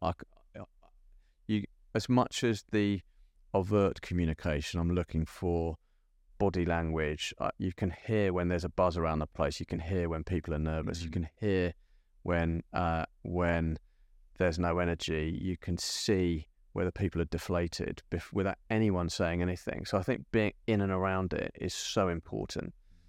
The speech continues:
Speaker 1: Uh, you can also, through your own behaviours, communicate, um, really positively. You c-, you can let people know you've got good energy going on yourself. So,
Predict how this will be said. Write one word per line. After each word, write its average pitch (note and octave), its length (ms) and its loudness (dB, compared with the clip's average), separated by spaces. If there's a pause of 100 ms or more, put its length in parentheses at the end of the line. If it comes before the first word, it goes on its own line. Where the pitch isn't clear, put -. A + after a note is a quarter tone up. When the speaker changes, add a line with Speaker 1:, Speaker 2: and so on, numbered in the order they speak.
(240)
Speaker 1:
Uh, G2 160 2
you A#2+ 140 4
can B2+ 140 6
also, G#2 440 4
through F#2+ 200 0
your F2+ 160 4
own G#2 120 4
behaviours, C#2+ 720 0
communicate, E2+ 840 0 (100)
um, E2+ 560 0 (380)
really F#2 260 4
positively. - 680 -2
You G#2+ 240 0
c-, - 120 -2
you G2+ 180 0
can F#2+ 400 2
let - 160 0
people F#2 280 0
know F#2+ 160 4
you've F2 220 2
got - 200 -4
good F#2+ 160 0
energy E2+ 320 -2
going E2+ 240 -4
on D#2+ 100 -6
yourself. E2 340 -6
So, C3 140 0